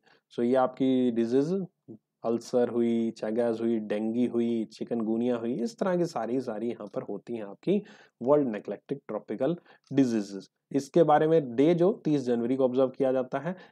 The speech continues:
And, अ, इसी मौके पर यहाँ पर क्या किया गया, इसी मौके पर यहाँ पर आपका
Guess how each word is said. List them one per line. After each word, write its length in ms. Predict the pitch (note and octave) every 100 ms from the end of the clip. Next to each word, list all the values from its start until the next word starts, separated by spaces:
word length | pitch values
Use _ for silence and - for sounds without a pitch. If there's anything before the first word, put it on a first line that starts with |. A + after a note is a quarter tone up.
| _ B2
And, 320 | A#2+ B2 B2
अ, 440 | B2+ B2+ B2 B2 -
इसी 260 | F3+ B3
मौके 300 | A3+ D#3+ -
पर 160 | F3+ F#3
यहाँ 240 | D3 -
पर 140 | F3 E3+
क्या 260 | - D3
किया 280 | D3+ - A2
गया, 100 | A#2+
इसी 300 | E3 - F3+
मौके 320 | D#3+ A#2+ D3
पर 180 | C#3 C#3
यहाँ 260 | A#2+ G#2 A#2+
पर 180 | - C3+
आपका 440 | G2+ - B2+